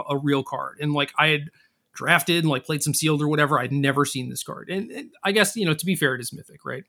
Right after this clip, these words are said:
But then he read me the text of the card. I was like, "Dude, that, like, how, how can they cast a commander card against you? I don't understand. Like, this is not a <laughs> real standard card."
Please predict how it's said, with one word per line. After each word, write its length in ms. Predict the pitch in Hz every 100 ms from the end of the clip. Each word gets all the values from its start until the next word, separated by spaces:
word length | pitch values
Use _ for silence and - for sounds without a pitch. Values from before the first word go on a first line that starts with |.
| _
But 280 | - 139 123 - _ _
then 120 | 185
he 80 | 202
read 180 | 202 180
me 80 | 180
the 80 | 143
text 280 | 165 165 143
of 80 | 123
the 80 |
card. 280 | 123 120 -
I 40 | 143
was 100 | 135
like, 120 | 147
"Dude, 160 | 214 165
that, 220 | 160 - _ _ -
like, 200 | 156 143
how, 260 | - 175 185
how 260 | - 156 190
can 160 | 196
they 80 | 175
cast 280 | 160 165 -
a 20 |
commander 320 | - 139 131
card 220 | 123 131 120
against 280 | - 120
you? 100 | 120 127
I 80 |
don't 240 | 147 156 143
understand. 380 | 135 - 131 147
Like, 120 | 143
this 80 | 143
is 140 | 143
not 240 | 147 143
a 20 | 135
<laughs> 200 | 147 -
real 100 | 156
standard 480 | - 185 156 151
card." 280 | - - 147